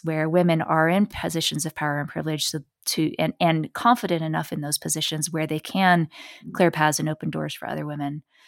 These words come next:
But we're still not quite there yet. And, you know, I, I, she doesn't, she doesn't go into that in detail in the book here, but I, I do think that that's another way to read, read this title of this chapter.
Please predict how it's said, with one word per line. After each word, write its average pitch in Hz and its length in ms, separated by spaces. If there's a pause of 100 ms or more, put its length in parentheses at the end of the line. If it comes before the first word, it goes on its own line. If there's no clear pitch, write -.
(540)
But 160 300 (100)
we're 170 140
still 185 340
not 170 220
quite - 260
there 160 160
yet. 147 340
And, 151 400 (480)
you 165 80
know, 151 280 (640)
I, 160 200 (140)
I, 156 300
she - 160
doesn't, 190 340 (380)
she - 140
doesn't 175 240
go 170 180
into 165 220
that 151 200
in 151 120
detail 151 400
in 151 100
the 151 60
book 151 240
here, 165 400
but 151 400 (160)
I, 156 320
I 156 80
do 160 160
think 160 180
that 156 160
that's 156 220
another 156 240
way 147 100
to 147 80
read, 151 240 (320)
read 165 220
this - 160
title 156 260
of 143 80
this 131 160
chapter. 156 460